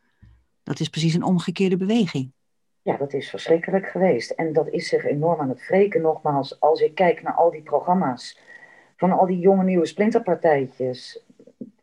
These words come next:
Speaker 2: Ik zeg het voor de derde keer, men schreeuwt om meer inspraak. En we krijgen steeds minder inspraak. Het, het werkt niet meer, dit. Het kan niet meer.
Speaker 1: Nu ben ik wel benieuwd van, is er kans om het binnen een afzienbare tijd het systeem te gaan veranderen?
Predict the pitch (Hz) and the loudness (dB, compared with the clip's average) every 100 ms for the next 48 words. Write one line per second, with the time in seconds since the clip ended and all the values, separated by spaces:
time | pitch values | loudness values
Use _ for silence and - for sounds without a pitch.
0 | _ - - - - 202 - 202 151 - | _ -20 -20 -14 -4 -4 0 -2 -2 -6
1 | 143 139 196 196 185 180 - 202 202 180 | -6 -2 -2 -2 -2 -2 0 0 2 2
2 | 180 - _ - - - 196 262 - - | 0 -4 _ -16 -10 0 6 6 6 0
3 | - _ _ _ _ - 196 208 196 175 | -18 _ _ _ _ 0 2 2 0 -2
4 | 170 - 135 131 - 175 165 - 156 170 | -4 -4 -2 -2 -2 -4 -2 -4 -4 2
5 | 214 208 185 180 - - 156 156 - - | 4 4 2 -4 -8 -2 0 -2 -8 -20
6 | _ _ 170 208 240 175 - 131 131 - | _ _ 2 6 6 2 -6 -8 -10 -10
7 | - 120 113 - - 151 - 196 180 185 | -8 -8 -8 -6 -4 -2 -2 -2 -2 0
8 | 269 277 - 156 - 123 113 101 - - | 2 2 -2 -6 -6 -8 -8 -10 -14 -14
9 | - - 247 - - - - _ _ - | -6 0 0 0 -10 -20 -20 _ _ -20
10 | - - _ - 233 240 233 226 214 226 | -20 -20 _ 2 4 4 4 4 4 4
11 | 226 220 220 208 226 - 196 _ - 269 | 4 4 -2 -2 -4 -12 -12 _ 2 2
12 | 240 - 233 220 - 214 196 170 185 180 | 2 4 4 4 2 2 2 2 0 0
13 | 165 175 - 190 165 151 151 - 156 147 | -2 -4 -2 0 2 2 -2 -2 -2 -4
14 | - 165 165 - - 302 311 180 139 131 | -10 -12 -10 -10 -6 -4 -4 -2 -2 -4
15 | 135 131 127 - | -8 -8 -8 -12